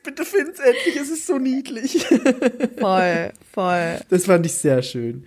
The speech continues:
Speaker 1: Und ich, ich fand auch dann die Entwicklung schön, wenn, wir können, wir können einfach weitergehen, glaub ich, mit der Story, ähm, dass sich dann eben Ken langsam den anderen Digi-Rittern angenähert hat.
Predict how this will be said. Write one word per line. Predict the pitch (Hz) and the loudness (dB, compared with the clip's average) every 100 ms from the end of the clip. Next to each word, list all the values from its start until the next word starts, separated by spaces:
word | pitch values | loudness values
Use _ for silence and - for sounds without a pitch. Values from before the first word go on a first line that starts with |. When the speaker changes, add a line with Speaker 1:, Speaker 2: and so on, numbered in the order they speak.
| - - | -18 -2
Speaker 1:
Und | 175 | 2
ich, | 180 - | 2 -2
ich | 175 | -4
fand | - 190 226 | 2 2 2
auch | 214 | -2
dann | 190 175 | 0 0
die | 180 170 | 0 0
Entwicklung | 160 160 208 226 185 | -2 -4 -2 -2 0
schön, | 190 185 180 | 4 4 4
wenn, | 165 139 | 0 -2
wir | 143 143 139 139 143 | -4 -4 -4 -2 -2
können, | 175 156 139 | 0 0 0
wir | 139 | -2
können | 147 | -2
einfach | 135 127 123 | -2 -4 -2
weitergehen, | 131 160 165 147 | 0 -2 -4 -2
glaub | 147 147 | -2 -2
ich, | |
mit | 143 | -4
der | 139 | -8
Story, | - 139 139 - - - - | -2 -2 -2 -6 -20 -10 2
ähm, | 139 139 139 - _ _ _ _ _ - | 4 4 2 -4 _ _ _ _ _ 0
dass | 165 | 2
sich | 190 | 2
dann | 185 165 | 2 4
eben | 160 156 156 147 - _ _ _ | 4 2 0 -4 -10 _ _ _
Ken | - 156 175 220 247 269 - | -4 2 4 4 2 -2 -4
langsam | 143 143 175 226 - 220 214 202 180 | 0 2 2 0 0 0 0 -2 -4
den | 156 | -4
anderen | - 165 214 202 185 | -2 -2 0 0 -2
Digi-Rittern | 170 185 180 180 180 143 | -4 -6 -4 -4 -4 -4
angenähert | 131 185 202 196 208 226 233 240 | -4 -2 -2 -2 0 0 0 -6
hat. | 247 - | -8 -10